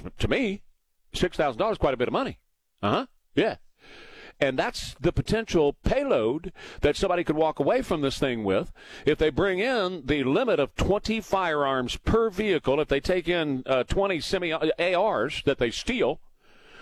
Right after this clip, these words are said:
then they walk out with six thousand dollars. You don't think that that's a target? You don't think that's an encouragement?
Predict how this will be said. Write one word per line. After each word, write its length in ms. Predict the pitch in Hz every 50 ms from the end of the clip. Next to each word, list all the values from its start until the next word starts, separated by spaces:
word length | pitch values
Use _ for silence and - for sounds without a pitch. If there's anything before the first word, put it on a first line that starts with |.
| - -
then 100 | - 180
they 120 | 190 208 196
walk 260 | 180 185 185 180 -
out 160 | 233 247 220
with 100 | 196 -
six 200 | - 196 175 -
thousand 300 | - 196 185 185 170 196
dollars. 280 | 254 247 220 165 - -
You 160 | 143 185 233
don't 280 | 247 233 233 226 - -
think 260 | - 214 220 233 -
that 120 | - 175
that's 200 | - 185 196 -
a 60 | - -
target? 420 | - 180 190 220 254 262 254 -
You 100 | 151 170
don't 200 | 220 220 202 -
think 180 | - 202 208 -
that's 240 | 196 214 214 -
an 80 | 214 202
encouragement? 720 | 185 147 - - 151 190 233 262 - - 339 330 - -